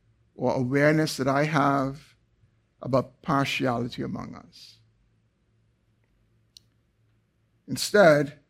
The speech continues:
I'm aware that partiality abounds in the world. Favoritism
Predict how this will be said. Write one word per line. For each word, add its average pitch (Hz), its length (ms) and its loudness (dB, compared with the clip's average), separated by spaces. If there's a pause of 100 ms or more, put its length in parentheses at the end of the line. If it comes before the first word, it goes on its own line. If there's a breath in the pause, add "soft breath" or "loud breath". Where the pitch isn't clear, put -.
(100)
I'm 147 140 -2
aware 165 260 8
that 143 200 -2
partiality 151 560 2
abounds 139 400 0
in 123 100 0
the 117 60 -6
world. 135 580 -8 (1500)
Favoritism 165 1000 2